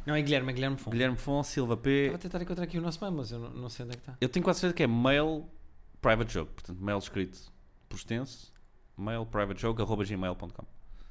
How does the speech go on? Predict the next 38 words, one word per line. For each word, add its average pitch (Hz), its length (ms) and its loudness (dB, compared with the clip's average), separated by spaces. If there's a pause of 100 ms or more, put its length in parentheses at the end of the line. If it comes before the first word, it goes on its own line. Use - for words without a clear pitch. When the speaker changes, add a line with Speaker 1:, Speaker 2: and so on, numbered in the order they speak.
(520)
Speaker 2:
Quase - 380 4
certeza. - 340 -6 (960)
Agora. 85 240 -4 (680)
Speaker 1:
Se 123 380 -4
é? 143 400 6
Speaker 2:
Se - 280 -2
é. 120 280 2 (100)
Speaker 1:
Não 123 80 -2
sabemos. 95 540 -8 (420)
Speaker 2:
Mas 110 140 -2
também 135 360 4
duvido 131 280 2
que - 80 0
nos 123 120 2
encham, 117 560 0
nos 107 200 -2
entupam 110 320 -2
de 107 80 0
mensagens 104 340 -2
o - 60 -14
suficiente 98 440 -2
Speaker 1:
Não, 208 120 6
Speaker 2:
até 208 100 6
Speaker 1:
mas 196 80 6
Speaker 2:
a 220 60 -4
Speaker 1:
mandem 233 160 4
Speaker 2:
semana - 40 4
Speaker 1:
para - 60 4
as 170 60 4
Speaker 2:
que - 80 6
Speaker 1:
redes - 120 4
Speaker 2:
vem. 135 80 2
Speaker 1:
sociais, 104 280 -6
é 117 60 -6
melhor. 98 220 -6
Eu 127 60 -4
não 147 140 2
encontro 120 520 -4